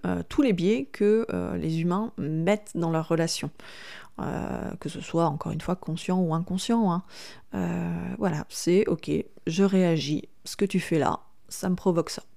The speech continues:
point ». Et aussi, ce que j'aime dire, donc j'ai dit feedback immédiat, la neutralité, mais aussi, euh, c'est, euh, c'est sans complaisance. Il n'a pas d'intérêt à gagner votre amour, à vous faire plaisir, euh, à vous caresser dans le sens du poil, comme j'aime bien dire.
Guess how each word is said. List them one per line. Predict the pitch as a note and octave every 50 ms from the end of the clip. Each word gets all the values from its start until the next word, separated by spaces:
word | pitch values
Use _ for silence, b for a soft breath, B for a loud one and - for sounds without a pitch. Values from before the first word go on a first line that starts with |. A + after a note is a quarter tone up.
| - - -
point ». | - - - - - - B B B B B B B B B B - -
Et | G3+ G#3+ A#3+ B3+ - - -
aussi, | - F#3 F3 - - - A3+ A#3
ce | A3+ - -
que | - E3+
j'aime | D#3+ D#3+ F3 E3+ D#3+ D#3+ D3+ D3+
dire, | E3 F3+ G#3 A#3 B3 G#3
donc | D3+ D3
j'ai | D#3+ D#3+
dit | C#3+ D3+ D#3+
feedback | - - - F#3 F3 F3 F3 - -
immédiat, | - D#3 D#3 D3+ D3+ F3+ F3+ G#3+ A#3+ C4 C#4 - - - - -
la | D3+ E3 F#3+ A3
neutralité, | G#3+ F3+ - - - D#3+ D3+ D3 - - A3 A#3+ B3
mais | A3+ F#3+ F3 E3+
aussi, | E3+ F3+ - - - B3+ C4+ D4+ B B B B B B B B - -
euh, | E3+ F3 E3 D#3+ - - - - - F#3 F#3+ G3+ - - - - - - F#3+ - - - -
c'est, | G3 - G3 F#3 E3 - - - -
euh, | - - -
c'est | - - - -
sans | F3 - - - B3+ B3+ A#3+ A3+ -
complaisance. | - A#3+ A3+ G3+ - G#3+ F#3 E3+ D#3+ - - - - B B B B B B B -
Il | - G#3 G#3
n'a | G#3+ A3+ A3+
pas | - - D4 D4+
d'intérêt | A3+ F3+ D#3+ D#3+ F#3+ G#3+ B3 B3 - - G3+ G3 G3 A3 C4 C#4 C#4 -
à | - F3+
gagner | E3+ D#3 F3 F#3+ G#3 A#3+
votre | A#3+ G#3+ F#3 - - -
amour, | G#3 G3+ G3 F#3+ F#3+ F#3+ G3 F#3+
à | E3
vous | D#3+ D#3+
faire | D#3+ - - G3 F#3
plaisir, | - - G#3+ G#3+ G#3 F#3+ E3+ E3 F3+ F3 F3 F3+ F#3 F#3 F3+ F3
euh, | D#3 E3 E3+ E3+
à |
vous | D#3+ E3+ E3
caresser | - - G#3 F#3 F#3 F#3 - G3+
dans | G3+ F#3+
le | E3
sens | - - F3+ E3+
du | F#3 F#3 F3+
poil, | - - F#3 E3+ E3+
comme | - F3+ F3
j'aime | E3+ - E3+ E3+
bien | E3+ F3 F3
dire. | E3+ F3 E3+ E3+ - B